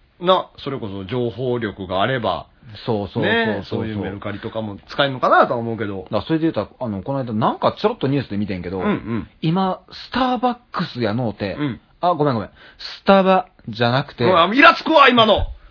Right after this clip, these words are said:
Speaker 1: 今のイラつくわ。ね、あれ、多分ね、聞いてくださってる方はね、わかんないと思うんですけどね。何がムカつくって顔なんですよ、今のは。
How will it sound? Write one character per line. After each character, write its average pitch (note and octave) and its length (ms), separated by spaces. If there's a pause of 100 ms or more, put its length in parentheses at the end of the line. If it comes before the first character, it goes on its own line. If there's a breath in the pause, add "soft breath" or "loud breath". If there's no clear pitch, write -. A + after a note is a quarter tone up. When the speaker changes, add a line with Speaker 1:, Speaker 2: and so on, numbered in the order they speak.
(100)
Speaker 1:
今 D#4 320
の C#4+ 160
イ C#4 60
ラ C#4+ 120
つ - 80
く A#3 80
わ。 G3 140
ね、 A3 320
あ G3 100
れ、 G3 60
多 - 120
分 G3 100
ね、 E3+ 120
聞 A#3+ 100
い G#3 40
て A3+ 80
く A3 60
だ A3 80
さ G#3+ 100
っ G#3+ 40
て G#3 80
る G3+ 60
方 E3 160
は B2+ 60
ね、 C3 100
わ F3+ 120
か A3+ 80
ん F#3+ 40
な C3+ 60
い A#2+ 40
と B2+ 80
思 B2+ 80
う - 20
ん - 20
で G#2+ 40
す - 60
け G#2+ 60
ど F#2+ 60
ね。 A2+ 180
何 G#3+ 180
が B3+ 80
ム C4 80
カ D4+ 80
つ - 60
く - 40
っ - 20
て - 80
顔 D4+ 220
な A3+ 60
ん - 40
で - 40
す C3+ 60
よ、 C3+ 40
今 C#3+ 120
の C3+ 100
は。 F#2 160